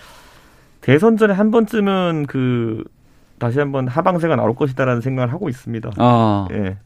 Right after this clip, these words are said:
Speaker 1: 그리고 아까 말했던 그런 이번 선거의 결과 분석에 대해 가지고
Speaker 2: 네.
Speaker 1: 어, 당이 지금까지 중도화 전략이라든지
Speaker 2: 음.
Speaker 1: 김종인 위원장의 어쨌든 쇄신 전략이 먹혔다고 분석하는 사람들은 이 관성을 유지하려고 하는 것이고,
Speaker 2: 네.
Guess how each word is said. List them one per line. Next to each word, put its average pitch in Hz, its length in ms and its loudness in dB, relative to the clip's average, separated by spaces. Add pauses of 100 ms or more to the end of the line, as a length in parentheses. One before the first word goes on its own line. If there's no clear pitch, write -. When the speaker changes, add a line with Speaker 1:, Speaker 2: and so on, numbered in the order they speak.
(120)
Speaker 1:
그리고 120 520 -4 (520)
아까 127 180 -4
말했던 120 340 2
그런 117 140 -2
이번 160 320 2
선거의 151 800 2 (200)
결과 131 300 2
분석에 120 400 0
대해 104 180 0
가지고 107 600 0
Speaker 2:
네. 87 220 2 (580)
Speaker 1:
어, 113 400 0
당이 156 520 0
지금까지 131 480 0
중도화 143 460 4
전략이라든지 104 1040 0
Speaker 2:
음. 104 160 0
Speaker 1:
김종인 117 340 -2
위원장의 104 460 -2
어쨌든 101 480 -6
쇄신 139 320 -2
전략이 120 320 0
먹혔다고 156 520 -2
분석하는 120 480 -2
사람들은 107 760 -2
이 117 120 -4
관성을 113 440 -2
유지하려고 107 360 0
하는 101 140 -4
것이고, 110 600 -2
Speaker 2:
네. 90 220 2